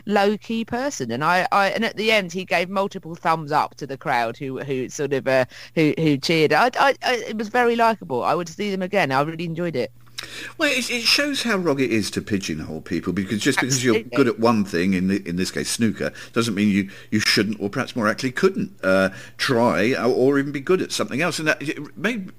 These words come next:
Speaker 2: it may be, um, sit up this week when I noticed, uh, very surprised at this, it's been proved currently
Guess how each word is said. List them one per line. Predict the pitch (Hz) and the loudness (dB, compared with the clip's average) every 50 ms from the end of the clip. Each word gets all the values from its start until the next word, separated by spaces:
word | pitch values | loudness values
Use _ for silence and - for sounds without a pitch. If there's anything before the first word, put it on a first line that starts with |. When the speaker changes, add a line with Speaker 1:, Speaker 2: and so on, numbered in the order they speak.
| - - | -14 -10
Speaker 2:
it | 127 147 - - | -10 -10 -8 -6
may | 135 190 226 | -6 -6 -4
be, | 214 226 139 123 - - - - | -4 -6 -8 -8 -12 -12 -4 -2
um, | 120 120 120 123 123 - - - - | 0 0 0 -2 -6 -10 -16 -16 -8
sit | - - 165 - - | -2 -2 0 0 0
up | 143 - | -2 0
this | - 110 - - | -2 -4 -2 0
week | 135 131 - - | -2 -2 -2 0
when | 120 110 110 | -2 0 0
I | 110 113 | 0 0
noticed, | 110 123 123 123 - - 113 107 - - - - - - - | 0 0 -2 -2 -2 -4 -6 -6 -6 -10 -14 -20 -20 -10 -8
uh, | 170 165 | -8 -6
very | 151 - - - - - - 233 | -6 -10 -16 -14 -12 -8 -8 -6
surprised | - - 185 - 269 277 285 247 - - | -6 -6 -6 -2 -2 -2 -2 -2 -4 -2
at | |
this, | 90 101 - 127 | -4 -2 -2 -2
it's | 123 135 139 - - | -4 -4 -4 -6 -2
been | - 196 196 160 | 0 0 0 0
proved | - - - 220 190 - - | -4 -4 -2 -2 -2 -2 -4
currently | - 202 202 202 165 127 - 87 85 80 | -4 -2 0 0 -2 -2 -2 -6 -6 -6